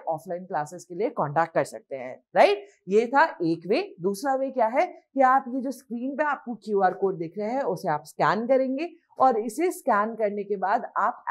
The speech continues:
एक्सेस करेंगे numbers of mock test assignments and doubt clearance session which are very important आपकी तैयारी में अभी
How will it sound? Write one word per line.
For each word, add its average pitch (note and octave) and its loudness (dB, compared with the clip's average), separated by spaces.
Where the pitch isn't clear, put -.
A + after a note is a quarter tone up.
एक्सेस C#4 -8
करेंगे G3+ -6
numbers A#3 4
of G#3 2
mock E3+ 0
test A3 -8
assignments F#3 -6
and G#3+ -6
doubt D#3 -2
clearance F3 -8
session A3+ -2
which A#3 -2
are E4 4
very F#3 2
important G3+ 0
आपकी F3 0
तैयारी E3 2
में G#3+ -6
अभी F3+ -4